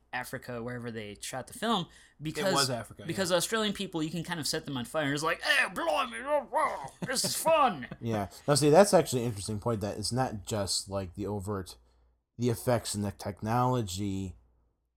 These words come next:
Speaker 3: that more and more are depicted in movies by computer generation, even just the setting. 'Cause,
Speaker 1: Yeah.
Speaker 3: um, uh, I was reading, and George Miller, of course, wanted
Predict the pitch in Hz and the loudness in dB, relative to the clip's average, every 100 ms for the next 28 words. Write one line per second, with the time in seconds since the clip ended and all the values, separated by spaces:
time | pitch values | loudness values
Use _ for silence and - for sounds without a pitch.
0 | _ - 104 98 - _ 110 113 113 110 | _ -6 -4 -4 -6 _ -8 -2 0 0
1 | 107 104 101 95 98 95 - _ - - | -2 -2 -2 -2 -4 -6 -10 _ -16 -6
2 | 110 - 98 98 101 101 101 98 95 85 | -6 -4 -6 -4 -2 -2 -2 -4 -6 -4
3 | 98 98 98 92 95 110 101 87 90 90 | 0 0 0 -6 -8 -6 -6 -6 -6 -4
4 | 104 120 104 92 85 87 _ _ _ 120 | -2 -2 -4 -8 -10 -12 _ _ _ -2
5 | 151 127 120 - 87 - - - 160 - | 0 0 -2 -4 -4 0 0 2 0 -2
6 | 50 - _ _ _ _ 113 113 - 110 | -10 -18 _ _ _ _ -4 -2 0 2
7 | 110 104 104 95 _ _ _ 95 95 110 | 2 0 -4 -8 _ _ _ -4 -2 0
8 | 110 95 101 120 113 107 95 104 104 104 | -2 -2 -2 0 0 -2 -4 -6 -4 -2
9 | 120 143 143 131 123 101 101 - 131 113 | 0 0 0 0 0 0 -4 -6 -2 -2
10 | - 104 107 107 98 87 | -4 -6 -4 -2 -4 -8